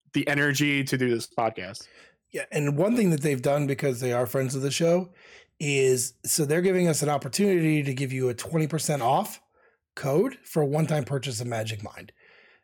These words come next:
Speaker 2: Uh, this would be great for you to go and just, you know, get the small pack, try it out, see what you think. Um, <clears throat>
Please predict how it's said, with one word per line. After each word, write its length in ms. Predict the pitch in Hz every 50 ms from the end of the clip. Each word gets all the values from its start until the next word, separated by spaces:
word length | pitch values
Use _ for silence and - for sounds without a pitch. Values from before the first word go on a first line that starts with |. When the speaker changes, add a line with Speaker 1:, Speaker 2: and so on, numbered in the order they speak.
| _ _
Speaker 2:
Uh, 160 | - 156 113 110
this 200 | 139 165 160 180
would 100 | 190 165
be 80 | 165
great 320 | 143 131 160 170 180 170 -
for 60 | 170
you 100 | 160 156
to 80 | 151
go 320 | 139 139 139 143 139 139 147
and 160 | 139 139 135
just, 320 | 135 123 - - - - _ _ _ _
you 140 | - 156
know, 120 | 160 165 170
get 340 | 170 160 127 120 185 180 185
the 60 | 190
small 360 | - - - 175 170 175 175
pack, 440 | 170 165 143 - - - - - _
try 220 | - - 160 165
it 60 | 175
out, 340 | 175 170 160 - - - _ -
see 140 | - -
what 140 | 147 143 -
you 40 | 147
think. 300 | - - 147 120 107 - - _ - - _ - - _ _ _ _ _ _
Um, 380 | - 147 143 135 135 135 - - _
<clears throat> 100 | _ -